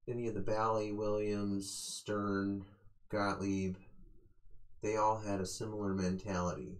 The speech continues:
This, this game is supposed to last for, you know,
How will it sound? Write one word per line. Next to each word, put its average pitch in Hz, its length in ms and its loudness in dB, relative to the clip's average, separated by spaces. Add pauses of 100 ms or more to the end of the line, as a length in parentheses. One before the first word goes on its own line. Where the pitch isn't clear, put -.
(120)
This, - 480 -6
this - 600 -6 (800)
game 113 320 0
is 95 120 -2
supposed 104 340 0
to 95 60 -2
last 98 520 0 (120)
for, 87 420 0 (2250)
you 98 120 -2
know, 85 340 -2